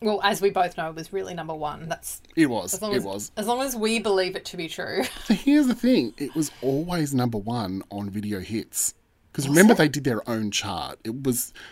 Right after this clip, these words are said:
Speaker 2: never
Speaker 1: Oh, I'd
Speaker 2: quite the
Speaker 1: forgotten that.
Speaker 2: aria chart. It was always sort of their own. And
Speaker 1: Ah.
Speaker 2: Danny
Speaker 1: Oh,
Speaker 2: was
Speaker 1: I mean,
Speaker 2: number
Speaker 1: that
Speaker 2: one week after week on that. That
Speaker 1: Well,
Speaker 2: I remember.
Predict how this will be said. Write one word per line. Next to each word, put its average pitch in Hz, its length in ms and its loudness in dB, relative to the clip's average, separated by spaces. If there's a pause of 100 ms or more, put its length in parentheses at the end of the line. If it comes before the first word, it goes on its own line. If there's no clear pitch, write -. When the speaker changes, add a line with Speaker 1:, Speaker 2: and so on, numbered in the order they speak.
(240)
Speaker 2:
never 156 300 6
Speaker 1:
Oh, - 60 -2
I'd - 60 -4
Speaker 2:
quite 139 260 6
the - 60 4 (180)
Speaker 1:
forgotten 117 60 -2
that. 117 60 2
Speaker 2:
aria 120 460 4
chart. 107 380 0
It 101 80 -4
was 113 120 -4
always 117 480 0
sort 113 200 -2
of 113 180 -4 (360)
their 139 280 4
own. 117 640 2
And 110 440 -2
Speaker 1:
Ah. 220 460 -10 (220)
Speaker 2:
Danny 123 260 4
Speaker 1:
Oh, 185 60 10
Speaker 2:
was 220 100 12
Speaker 1:
I - 40 10
mean, 208 60 2
Speaker 2:
number 127 200 6
Speaker 1:
that 165 100 8
Speaker 2:
one 113 300 0
week 131 260 -2
after 110 300 -2
week 101 280 -6
on 95 120 -6
that. 98 300 -6
That 151 180 8
Speaker 1:
Well, 120 140 2
Speaker 2:
I 127 60 4
remember. 113 640 0